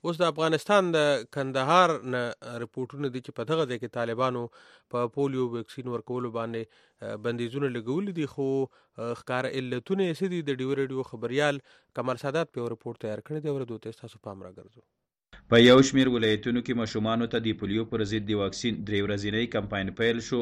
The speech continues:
Speaker 2: او له خلکو وغوښتل شول چې له پنځو کلونو کم عمره ماشومانو ته د واکسین ورکړي.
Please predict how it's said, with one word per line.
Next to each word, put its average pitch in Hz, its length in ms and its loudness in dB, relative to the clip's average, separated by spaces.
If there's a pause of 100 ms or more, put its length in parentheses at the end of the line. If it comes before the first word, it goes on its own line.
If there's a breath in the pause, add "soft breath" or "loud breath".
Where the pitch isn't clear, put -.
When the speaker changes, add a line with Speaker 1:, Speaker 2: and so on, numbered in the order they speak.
Speaker 2:
او 101 120 -2
له 95 100 -2
خلکو 120 360 -2
وغوښتل 117 520 -2
شول 113 300 -2
چې 107 240 0 (320 loud breath)
له 101 300 0
پنځو 107 400 -2
کلونو 113 280 0
کم 95 240 -4
عمره 113 220 0
ماشومانو 104 540 -2
ته 101 140 -6
د 92 180 -2
واکسین 90 320 -4
ورکړي. 85 500 -2